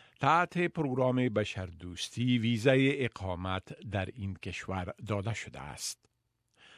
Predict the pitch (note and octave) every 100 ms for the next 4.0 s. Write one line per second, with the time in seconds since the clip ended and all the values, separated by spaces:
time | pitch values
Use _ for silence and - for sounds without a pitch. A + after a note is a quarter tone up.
0 | - _ C3 D3 D#3+ D#3+ B2+ C#3 C#3+ C#3+
1 | C#3+ C#3+ C#3 - A#2+ F#2+ G2 F#2+ G#2+ G2
2 | - - G#2 F#2+ G2 A#2 F#2+ F2 - -
3 | F2+ - - E3 F#2 D#2+ E2+ - G#2+ D#3